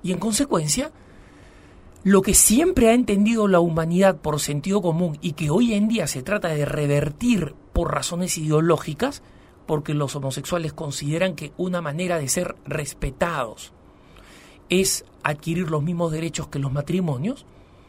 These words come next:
hoy en día la Iglesia se ve en la situación pra-, casi ridícula, los esposos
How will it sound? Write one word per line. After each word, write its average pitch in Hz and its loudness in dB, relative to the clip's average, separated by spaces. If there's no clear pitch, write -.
hoy 233 2
en 240 2
día 185 0
la 180 -4
Iglesia 202 0
se 156 -4
ve 170 2
en 196 0
la 202 0
situación 185 -2
pra-, - -4
casi 247 4
ridícula, 196 0
los 123 -4
esposos - -4